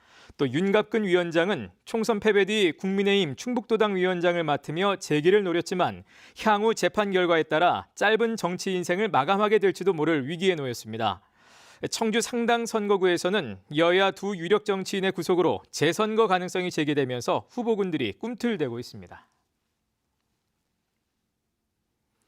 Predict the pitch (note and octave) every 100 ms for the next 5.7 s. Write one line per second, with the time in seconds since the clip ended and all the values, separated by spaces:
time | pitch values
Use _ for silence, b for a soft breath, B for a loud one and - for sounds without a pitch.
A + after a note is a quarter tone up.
0 | b b b b b b b C#3 - C4
1 | C4+ B3+ - F3+ G#2+ B B - D#3+ A3
2 | - F3 A3 B3 A3 - G#3+ G#3 F#3+ F3
3 | F3+ D#3+ - D#3 D3 G3 G#3 C#4+ C#4+ D4
4 | C4+ G3+ - D3 D#3 D#3 B2+ A2+ F#3 E3
5 | F3+ C3+ C#3 - E3+ C3+